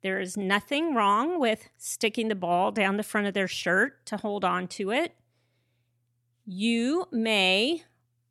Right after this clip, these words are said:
let that player know that they are in violation of Rule three of the Rules of Tennis, because by getting the ball wet or damp with perspiration,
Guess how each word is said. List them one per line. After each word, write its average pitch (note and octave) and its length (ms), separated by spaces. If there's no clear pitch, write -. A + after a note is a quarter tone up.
let G3 320
that A3+ 240
player B3 340
know C4+ 560
that A3+ 320
they G#3 160
are G#3+ 120
in G#3+ 120
violation G3+ 720
of G#3+ 160
Rule A3 320
three A#3 720
of F#3+ 160
the G#3 100
Rules E3+ 360
of - 120
Tennis, G3 680
because G3 640
by F3+ 600
getting G#3 320
the A3+ 80
ball F3 540
wet F3+ 540
or B3 200
damp G#3 540
with G#3+ 200
perspiration, A#3 1120